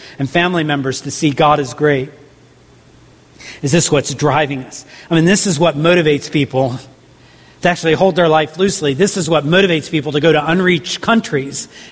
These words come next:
and, and take the gospel there where Christ isn't named. It's not guilt, it's God's glory. They want Christ to be known there. They think his fame should be known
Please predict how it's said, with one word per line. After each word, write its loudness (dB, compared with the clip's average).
and, 0
and 0
take 2
the 0
gospel 0
there 2
where 2
Christ -2
isn't -6
named. 0
It's -2
not 2
guilt, 2
it's -6
God's 0
glory. 2
They 4
want 4
Christ -2
to -6
be -2
known 2
there. 2
They 0
think -2
his 2
fame 2
should -4
be 4
known 2